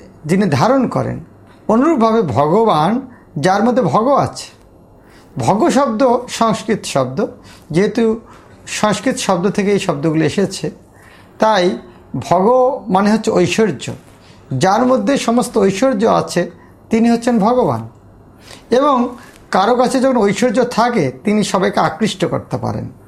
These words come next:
জগতের সমগ্র ঐশ্বর্য ছয় ভাগে বিভক্ত করা যায়। আ, ঐশ্বর্যস্য সমগ্রস্য বীর্যস্য যশস্য শ্রেয়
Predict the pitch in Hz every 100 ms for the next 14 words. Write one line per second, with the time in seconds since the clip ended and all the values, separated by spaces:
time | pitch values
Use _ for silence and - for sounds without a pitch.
0 | - - - - - 151 208 240 285 285
1 | - 233 254 285 247 247 196 240 262 135
2 | 143 165 - - - - - 220 196 214
3 | 220 190 151 156 - 160 135 127 120 117
4 | 117 - - - - - - - - -
5 | - 147 185 - 202 180 226 214 180 185
6 | 202 - 175 180 160 180 170 - 196 139
7 | 170 160 180 - 170 139 - 175 - 151
8 | - 147 139